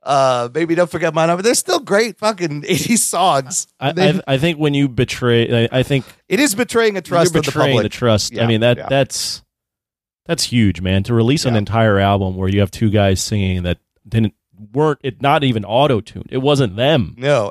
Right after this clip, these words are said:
Speaker 1: And to win fucking a Grammy for
Speaker 2: And to win a
Speaker 1: Best New
Speaker 2: Grammy.
Speaker 1: Artist and
Speaker 2: Right.
Speaker 1: perform. They lip-synced at the fucking Grammys. Somehow he paid them money. They got away with it. The Grammys never let anybody lip-sync. They always want a live performance.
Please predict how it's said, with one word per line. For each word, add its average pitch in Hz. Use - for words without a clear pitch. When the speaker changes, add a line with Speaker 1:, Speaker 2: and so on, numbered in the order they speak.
Speaker 1:
And 254
to 302
win 320
fucking 294
a 262
Grammy 285
for -
Speaker 2:
And -
to 139
win -
a 147
Speaker 1:
Best 123
New 120
Speaker 2:
Grammy. 139
Speaker 1:
Artist -
and 247
Speaker 2:
Right. 285
Speaker 1:
perform. 349
They 311
lip-synced 285
at 285
the 240
fucking 285
Grammys. 285
Somehow 262
he 226
paid 269
them 240
money. 202
They 175
got 202
away 233
with 202
it. 196
The 190
Grammys 226
never 214
let 226
anybody 196
lip-sync. 180
They 135
always 202
want 185
a 175
live 170
performance. 196